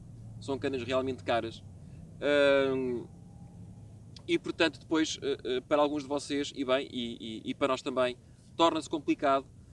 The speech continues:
dar esse valor por uma cana de pesca. Eh, na verdade, há canas de quinhentos, seiscentos euros que valem todos os euros,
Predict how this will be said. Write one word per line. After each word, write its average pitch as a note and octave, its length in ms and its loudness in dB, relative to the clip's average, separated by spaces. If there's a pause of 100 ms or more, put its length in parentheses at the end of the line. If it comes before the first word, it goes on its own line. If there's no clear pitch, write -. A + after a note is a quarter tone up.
(140)
dar C#3+ 160 6
esse D3 160 0
valor C#3 300 0
por D3 100 -4
uma C#3 160 0
cana C3+ 180 -2
de A#2+ 60 -6
pesca. - 320 -8 (540)
Eh, C#3+ 280 6
na D#3+ 140 4
verdade, D#3+ 400 6 (400)
há C#3+ 100 4
canas D3 380 2
de C3 100 -6
quinhentos, C#3+ 360 -4
seiscentos C#3+ 360 -4
euros C3 220 0
que - 100 -14
valem C3 300 0
todos D3 340 -2
os C3+ 140 -4
euros, C3+ 340 -2